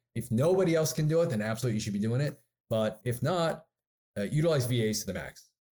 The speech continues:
One of the other little cool life hacks that I've had recently is, uh, actually this ring. I'm married, and this, so this is start to, actually, this new <laughs> ring kind of replaced my wedding ring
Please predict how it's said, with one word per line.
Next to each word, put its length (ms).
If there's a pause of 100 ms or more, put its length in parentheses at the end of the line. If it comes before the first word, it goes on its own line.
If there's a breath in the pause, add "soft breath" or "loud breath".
(100)
One 160
of 60
the 100
other 140
little 420
cool 180
life 240
hacks 220
that 100
I've 80
had 180
recently 500 (300 loud breath)
is, 420
uh, 400
actually 560 (400)
this 240
ring. 360 (600)
I'm 180
married, 420
and 120
this, 140
so 360
this 180
is 80
start 400
to, 100
actually, 220
this 100
new 200
<laughs> 120
ring 120
kind 220
of 60
replaced 340
my 100
wedding 260
ring 260